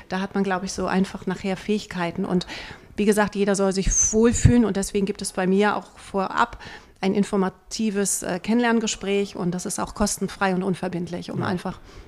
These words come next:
Speaker 1: erstmal zu gucken, ob's passt.
Speaker 2: Total spannend. Ich glaub, das wissen viele Schwarzenbeker gar nicht. Ähm, das könnte sicherlich für viele Leute hier eine richtige Hilfe sein, ähm, die sich dem ganzen Thema vielleicht mal widmen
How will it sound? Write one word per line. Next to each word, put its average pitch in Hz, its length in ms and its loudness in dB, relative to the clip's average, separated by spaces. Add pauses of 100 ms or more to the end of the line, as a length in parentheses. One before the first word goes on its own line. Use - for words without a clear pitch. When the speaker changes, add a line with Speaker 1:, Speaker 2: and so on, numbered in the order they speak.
Speaker 1:
erstmal 247 280 2
zu - 120 -4
gucken, 214 260 2
ob's - 200 2
passt. - 380 -6 (240)
Speaker 2:
Total 151 240 6
spannend. 170 260 6
Ich 120 80 2
glaub, 151 120 0
das 156 140 0
wissen 160 180 -4
viele 131 180 -4
Schwarzenbeker 131 440 0
gar 131 160 4
nicht. 160 220 0 (400)
Ähm, 123 360 4
das - 260 -4
könnte 160 320 2
sicherlich 156 320 -2
für 147 120 -6
viele 165 680 0 (380)
Leute 143 300 4
hier 151 240 0
eine 139 220 0
richtige 156 240 0
Hilfe 156 340 2
sein, 202 320 0 (600)
ähm, 151 500 4
die 143 100 2
sich 143 200 0
dem 151 200 2
ganzen 151 220 0
Thema 151 220 2
vielleicht - 240 -2
mal 135 140 0
widmen 156 380 0